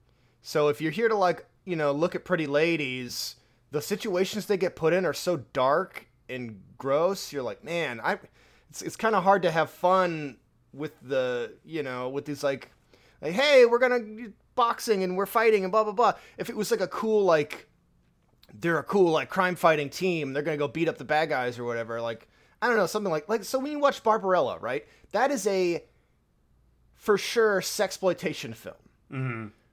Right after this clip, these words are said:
Speaker 1: But there is a lot of fun in that movie while you're watching it, and it's like, they're not really taking it too seriously, and it's kind of like a zany film. In this one, it's, it's very dark.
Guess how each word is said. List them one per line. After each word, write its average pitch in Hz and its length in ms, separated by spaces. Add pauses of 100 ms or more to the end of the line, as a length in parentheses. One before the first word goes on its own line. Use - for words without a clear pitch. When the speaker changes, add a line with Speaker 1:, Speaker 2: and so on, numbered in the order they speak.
(140)
Speaker 1:
But 175 180
there 214 180
is 233 120
a 220 40
lot 185 280
of 160 100
fun 180 680 (1600)
in 247 180
that 139 200
movie 117 520 (880)
while 160 280
you're 160 120
watching 156 400
it, 120 220
and 151 160
it's 143 240
like, 151 220 (400)
they're 170 120
not 190 160
really 190 140
taking 175 360
it 147 100
too 165 140
seriously, 151 720
and 123 120
it's - 160
kind 160 200
of 147 120
like 127 340 (460)
a 139 100
zany 135 360
film. 98 300 (1160)
In 175 160
this 277 200
one, 190 240
it's, - 300
it's 143 180
very 175 320 (140)
dark. 202 540